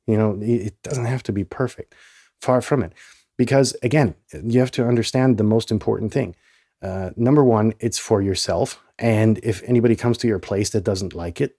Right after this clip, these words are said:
<laughs> show them where the door is. Uh, it's as simple as that. And, uh, number two, when you go overboard, uh, with, you know, certain people cleaning on top of everywhere, uh, and under rugs <laughs> and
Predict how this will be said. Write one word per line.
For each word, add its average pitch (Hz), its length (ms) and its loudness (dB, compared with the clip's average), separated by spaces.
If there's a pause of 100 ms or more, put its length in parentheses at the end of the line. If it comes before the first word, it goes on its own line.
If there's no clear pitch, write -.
(200)
<laughs> 92 220 -4
show 104 320 0
them 101 280 0
where 92 140 -4
the 90 100 -4
door 101 340 0
is. 90 240 -6 (760)
Uh, 101 220 -2
it's 110 180 -2
as 104 80 -2
simple 107 300 4
as 87 100 -2
that. 85 240 -6 (480)
And, 113 680 6
uh, 107 360 4 (440)
number 120 200 4
two, 143 280 0 (340)
when 113 120 0
you 120 140 4
go 113 220 8
overboard, 107 680 4 (500)
uh, 101 480 -4
with, 113 380 -2
you 120 100 -6
know, 104 140 -2
certain 113 320 -4
people 104 400 0
cleaning 107 600 0
on 95 420 -6
top - 420 -6
of 85 320 -8
everywhere, 90 580 0 (140)
uh, 92 380 -6
and 98 260 -8
under 113 380 2
rugs 95 520 0
<laughs> - 280 -2
and 98 420 -2